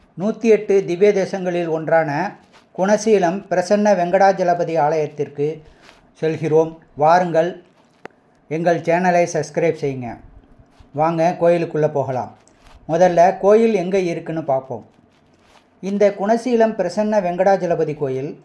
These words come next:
திருச்சி மாவட்டம், திருச்சியிலிருந்து குளித்தலை செல்லும் சாலையில், திருச்சியிலிருந்து இருபத்தாறு கிலோமீட்டர் தொலைவில் உள்ளது. கோயில் முகப்பில் ரெண்டு சிம்ம சிற்பங்கள் இருக்கு பாருங்க. ஒரே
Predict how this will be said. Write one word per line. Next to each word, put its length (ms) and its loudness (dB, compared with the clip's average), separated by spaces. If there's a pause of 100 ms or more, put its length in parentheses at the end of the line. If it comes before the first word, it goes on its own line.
(540)
திருச்சி 380 2
மாவட்டம், 480 2 (240)
திருச்சியிலிருந்து 800 2 (160)
குளித்தலை 480 2
செல்லும் 280 -4
சாலையில், 460 -2 (100)
திருச்சியிலிருந்து 760 -2
இருபத்தாறு 480 2
கிலோமீட்டர் 680 -4
தொலைவில் 400 -6
உள்ளது. 280 -12 (1900)
கோயில் 420 6 (280)
முகப்பில் 440 0 (560)
ரெண்டு 280 0 (100)
சிம்ம 320 0
சிற்பங்கள் 500 -2
இருக்கு 200 -4
பாருங்க. 340 -6 (640)
ஒரே 260 4